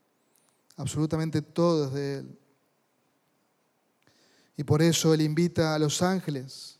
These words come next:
versículo veinte, "Bendecid al Señor vosotros sus ángeles, poderosos en fortaleza, que ejecutáis su mandato, obedeciendo la voz de su palabra."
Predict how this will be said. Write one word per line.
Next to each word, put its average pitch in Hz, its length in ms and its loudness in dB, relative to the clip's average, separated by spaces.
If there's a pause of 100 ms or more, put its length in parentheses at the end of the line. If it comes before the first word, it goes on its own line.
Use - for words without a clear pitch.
versículo 156 400 -4
veinte, 156 440 -4 (320)
"Bendecid 165 380 2
al 202 100 6
Señor 185 300 2
vosotros 185 340 4
sus - 240 -2
ángeles, 196 640 2 (360)
poderosos 180 540 6
en 170 100 0
fortaleza, 180 880 2
que 185 100 -8
ejecutáis 160 540 -4
su 165 100 -4
mandato, 165 680 -2 (300)
obedeciendo 175 840 6
la 170 100 6
voz 185 160 6
de 185 80 4
su 175 160 -4
palabra." 190 580 0